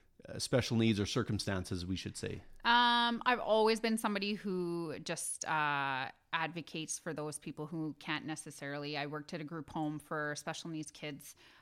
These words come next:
Speaker 2: Um, I was an E A when I was in university working with, you know, one-to-one students. So I've always kind of been in and around youth. Um, and so when I was teaching out in Two Hills, there was an E A and myself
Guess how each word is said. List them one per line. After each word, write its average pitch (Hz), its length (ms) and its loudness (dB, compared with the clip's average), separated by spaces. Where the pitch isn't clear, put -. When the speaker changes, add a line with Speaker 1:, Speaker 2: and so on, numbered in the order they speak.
Speaker 2:
Um, 147 540 2
I 151 120 -2
was 151 160 -6
an 160 100 -6
E 175 280 -2
A 170 240 0
when 165 120 -2
I 160 120 0
was 160 100 -6
in 165 100 -4
university 160 760 -4
working 160 440 -6
with, 160 220 -4
you 170 160 -6
know, 165 80 -2
one-to-one 160 560 0
students. 156 400 -4
So 185 120 0
I've 175 120 4
always 190 420 4
kind 180 220 0
of 170 80 -4
been 165 380 2
in 185 260 -2
and 180 100 0
around 156 440 2
youth. 156 500 -8
Um, 175 640 2
and 196 340 2
so 185 720 2
when 208 200 4
I 208 200 6
was 208 200 6
teaching 220 300 -2
out 202 120 2
in 135 40 -6
Two - 180 -2
Hills, 180 220 2
there 175 100 0
was 170 140 -2
an 165 160 -2
E 175 320 0
A - 20 0
and 165 80 0
myself 147 680 -4